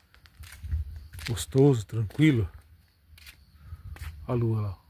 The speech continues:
lua cheia. Tranquilidade. Não escuta nada, nada, nada, nada.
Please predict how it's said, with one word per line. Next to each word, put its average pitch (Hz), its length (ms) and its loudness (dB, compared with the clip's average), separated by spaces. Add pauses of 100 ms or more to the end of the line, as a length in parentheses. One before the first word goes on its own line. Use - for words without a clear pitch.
(180)
lua 135 200 -4
cheia. 135 680 -4 (2500)
Tranquilidade. 113 880 -2
Não - 140 -16
escuta - 360 -6
nada, 127 380 0
nada, 107 320 0
nada, 110 240 -4
nada. 98 300 -4